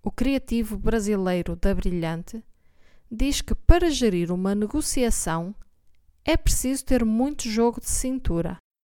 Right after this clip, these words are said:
Não é fácil concretizarmos três objetivos fundamentais num só momento. Um, saber valorizar o nosso trabalho. Dois, sermos amáveis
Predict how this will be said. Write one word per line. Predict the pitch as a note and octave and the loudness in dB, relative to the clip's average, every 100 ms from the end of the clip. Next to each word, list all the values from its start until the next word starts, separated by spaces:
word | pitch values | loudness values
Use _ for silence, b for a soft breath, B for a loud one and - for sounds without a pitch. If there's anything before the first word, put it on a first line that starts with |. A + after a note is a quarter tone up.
| _ _ _ _ _ _ - | _ _ _ _ _ _ -6
Não | G3+ G3 F#3+ | 0 2 2
é | F#3 | 2
fácil | - A3+ G3+ - F3+ | 2 2 0 -2 -4
concretizarmos | F3 - C#4+ - E4 - A#3 F#3+ F#3+ F3 F3+ E3+ - - - | -6 -4 -4 -4 -6 -4 -4 -2 -2 -2 -4 -8 -10 -8 -2
três | A3 F#3 - - | 0 0 -2 -4
objetivos | F#3 F3+ F#3 F#3+ - C4 F#3+ F#3 - b b b | -4 -2 -4 -4 -4 -4 -4 -8 -10 b b b
fundamentais | - E4+ D#4 C#4+ A#3+ A3+ - F#3+ G#3+ | -6 -4 -2 0 0 0 2 2 0
num | A#3 C4 | -2 -4
só | - B3+ | -2 -2
momento. | B3+ D4 A3 F#3 - - - - _ _ _ _ _ _ - - - | -2 -2 -2 -4 -6 -10 -10 -20 _ _ _ _ _ _ -18 -8 0
Um, | A#3+ F#3 E3+ - - _ | 0 0 -8 -18 -20 _
saber | - - A3 G3 D#4 | -8 -2 0 2 2
valorizar | D4+ C4+ C4+ C4+ B3 A3 A#3 C4 | 2 0 0 0 0 0 0 0
o | B3+ | 0
nosso | B3 C#4 - | -2 -4 -4
trabalho. | C4 A3 F#3+ E3+ E3 F3 - - _ _ _ - | -6 -4 -4 -6 -8 -12 -16 -18 _ _ _ -6
Dois, | G3 A#3+ F#3 D#3+ - b b b b | 2 2 2 -4 -10 b b b b
sermos | - - A3 G3+ G3 - | -6 0 0 0 -2 -4
amáveis | G3+ G3+ F#3+ F#3+ F3 A3 C#4+ - | -2 0 0 0 -2 -4 -6 -10